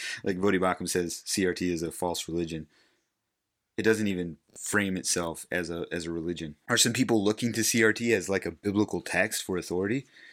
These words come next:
That might be true, and, but then that's, that's a wrong use of, of how to handle C R T. That, but there's nothing inherent within C R T that demands people use it that way. It's, but if you think of, of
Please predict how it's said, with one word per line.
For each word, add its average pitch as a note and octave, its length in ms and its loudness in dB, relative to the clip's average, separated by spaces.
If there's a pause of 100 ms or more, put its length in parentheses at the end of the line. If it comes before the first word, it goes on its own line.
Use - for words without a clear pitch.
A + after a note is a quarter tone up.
(160)
That A2+ 280 4
might E3+ 220 0
be F2+ 100 -4
true, E2 420 -4 (260)
and, A2 320 4
but A#2 160 -4
then B2 160 0
that's, C3 340 0 (420)
that's C3 260 0
a A#2+ 60 2
wrong G#2 460 0
use G2+ 500 2 (100)
of, F#2 520 -4 (360)
of G2+ 120 -6
how F#2+ 320 0
to E2+ 80 -4
handle G2 320 -4
C F#2 200 -4
R E2 120 -8
T. E2+ 340 -8
That, G#2 300 -4
but F#2+ 200 -4
there's G2 180 -4
nothing A2 340 -2
inherent F#2+ 380 -2
within F#2 220 -6
C F#2+ 200 -2
R F2+ 80 -2
T F#2+ 300 -4
that E2+ 260 -4 (340)
demands F2+ 560 -4
people F2 440 -8 (580)
use F#2 300 2
it F#2 100 -4
that E2 200 -4
way. D#2+ 160 -4
It's, - 320 -8 (100)
but D3 100 6
if D3+ 140 2
you D3+ 40 -2
think E3+ 240 0
of, G2 240 2 (300)
of G#2 380 0